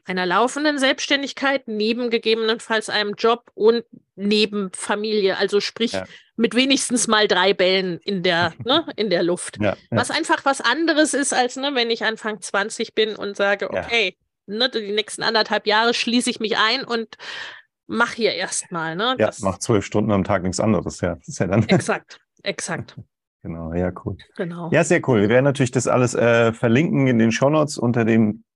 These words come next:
Speaker 2: Podcast, in, unter, ober, je nachdem, je nach
Speaker 1: Ja.
Speaker 2: Plattform.
Speaker 1: Genau.
Speaker 2: Äh, findet natürlich jetzt ihr hier da draußen an den Bildschirmen
Speaker 1: Genau.
Speaker 2: oder Geräten das dann auch, äh, alles den Weg zu Lena und zu den ganzen
Speaker 1: Genau.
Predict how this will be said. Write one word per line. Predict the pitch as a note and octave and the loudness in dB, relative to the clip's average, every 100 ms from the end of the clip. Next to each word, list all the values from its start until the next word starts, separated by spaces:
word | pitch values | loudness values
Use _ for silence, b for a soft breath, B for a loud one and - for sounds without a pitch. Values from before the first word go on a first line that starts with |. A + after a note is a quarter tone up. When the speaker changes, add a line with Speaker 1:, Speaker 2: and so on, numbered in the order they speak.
| _ _ _ _ _ _ | _ _ _ _ _ _
Speaker 2:
Podcast, | A2+ - A2+ G#2+ - | -6 -2 0 0 -2
in, | - G#2 G2 F2 - | -2 0 0 -2 -4
unter, | - B2 A2+ G2+ | 0 2 4 4
ober, | G#2+ A2+ G#2 | 4 2 4
je | G2 G2+ | 4 2
nachdem, | F#2+ F#2 C3 A#2 | 2 2 2 2
je | G#2+ | 2
nach | A2 | 2
Speaker 1:
Ja. | G#2 | 2
Speaker 2:
Plattform. | G2+ - - G2 _ B B B | -2 0 -2 -2 _ B B B
Speaker 1:
Genau. | - G#2 | 0 2
Speaker 2:
Äh, | F#2+ F#2 F2+ F2 F2+ - - - | 4 4 2 0 -4 -12 -10 -10
findet | - - F#2+ F2+ | -4 0 2 2
natürlich | F2+ - F2 - | 0 -2 -4 -2
jetzt | - - - | -4 -4 0
ihr | G2 F2+ F2 F#2+ _ _ | 2 2 0 -6 _ _
hier | - F#2 | -4 -2
da | F2 | -2
draußen | - F2+ F2 F#2+ D2+ | -2 -2 -2 -4 -4
an | - F2 | -4 0
den | F2 E2+ - | 0 -2 -2
Bildschirmen | G2 G2 G2 F2 | -2 0 0 0
Speaker 1:
Genau. | F2+ | 0
Speaker 2:
oder | E2+ F2+ | 0 -2
Geräten | E2+ F#2 G2+ G2+ | -2 -2 0 0
das | G2+ F#2 | 0 -2
dann | - F2+ | -2 -2
auch, | F#2+ - B B B B - | -4 -6 B B B B -6
äh, | F2 F2 E2+ F2 D#2+ _ _ - | -2 -2 -2 -6 -8 _ _ -6
alles | E2 E2 - | -4 -4 -6
den | - E2+ E2 | -2 -2 0
Weg | F#2 F2+ - _ B B B - | 0 0 -6 _ B B B -12
zu | - F#2 | -4 -2
Lena | E2 F#2 F2+ | 2 2 2
und | E2+ F2 | 2 -2
zu | - | -6
den | F2 F2 D#2+ | -4 -4 -2
ganzen | F2 - F2 | -4 -6 -8
Speaker 1:
Genau. | D#3+ | -10